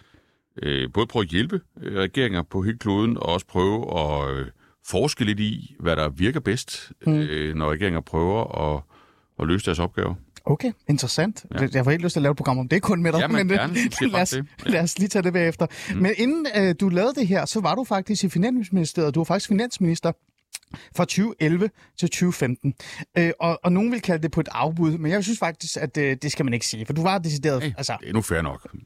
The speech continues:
Speaker 1: Det er, det er fair nok.
Speaker 2: Kan man godt det?
Speaker 1: Ja, det synes jeg godt, du kan.
Speaker 2: Okay.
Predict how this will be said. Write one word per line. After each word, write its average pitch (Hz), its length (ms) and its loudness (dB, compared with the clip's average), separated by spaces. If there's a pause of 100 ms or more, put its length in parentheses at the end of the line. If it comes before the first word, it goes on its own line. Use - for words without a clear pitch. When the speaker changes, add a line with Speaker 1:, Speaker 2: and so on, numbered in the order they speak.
(160)
Speaker 1:
Det 78 120 -2 (100)
er, - 100 -10 (120)
det 98 80 -2
er 107 40 -2
fair 87 140 0
nok. 69 160 -6 (420)
Speaker 2:
Kan 220 100 4
man 269 80 0
godt 277 160 -2
det? 277 140 0 (400)
Speaker 1:
Ja, 156 60 -4 (120)
det - 120 -12
synes 110 160 0
jeg 85 80 -2
godt, - 200 -14
du - 60 -18
kan. 78 200 -14 (140)
Speaker 2:
Okay. 127 240 -2